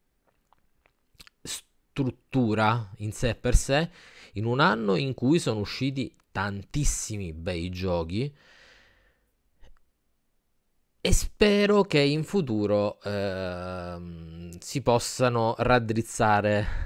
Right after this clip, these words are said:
<laughs> un po' di, un po' di storture o si possono, ehm, si possa porre rimedio a queste manchevolezze. Ora io ve le elenco, eh, tutte queste cose che vorrei veder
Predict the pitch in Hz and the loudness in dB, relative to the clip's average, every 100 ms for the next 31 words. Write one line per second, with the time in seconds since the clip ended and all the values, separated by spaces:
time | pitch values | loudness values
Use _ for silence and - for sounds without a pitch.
0 | - - - - - - - - 120 113 | -6 -4 -4 -4 -6 -12 -16 -6 -6 2
1 | 127 120 117 117 113 107 - - - - | 2 2 0 0 0 -4 -8 -20 -20 -12
2 | 117 143 143 127 - 127 123 - 143 143 | -2 0 0 -2 2 4 4 2 2 4
3 | 135 131 123 120 - _ _ _ _ _ | 6 6 4 0 -8 _ _ _ _ _
4 | 117 - 127 139 - 139 123 117 - _ | -8 -4 -2 -2 -2 -4 -4 -4 -10 _
5 | _ _ _ - 107 110 107 - 120 - | _ _ _ -16 -12 -12 -12 -8 -8 -6
6 | 117 135 131 127 135 127 113 120 117 - | -2 2 2 0 0 0 0 0 -2 -6
7 | 113 - 107 101 95 92 87 85 71 - | -8 -8 -6 -6 -6 -8 -6 -6 -8 -10
8 | - 80 - _ - - - 127 131 123 | -12 -12 -14 _ -20 -20 -6 2 4 6
9 | 147 113 107 107 98 85 73 82 - 87 | 4 4 4 2 0 -2 -4 -8 -4 -4
10 | 80 _ _ _ - - - - 101 92 | -4 _ _ _ -20 -20 -20 -12 -8 -6
11 | 87 87 82 82 80 - - 101 95 - | -4 -6 -8 -10 -12 -12 -6 -4 -4 -4
12 | 98 98 95 - 95 90 95 104 104 107 | -4 -4 -6 -6 -6 -6 -6 -4 0 0
13 | 101 92 95 - 104 104 110 110 104 101 | -2 -4 -14 -10 -6 0 2 0 -2 -4
14 | 104 104 | -2 -4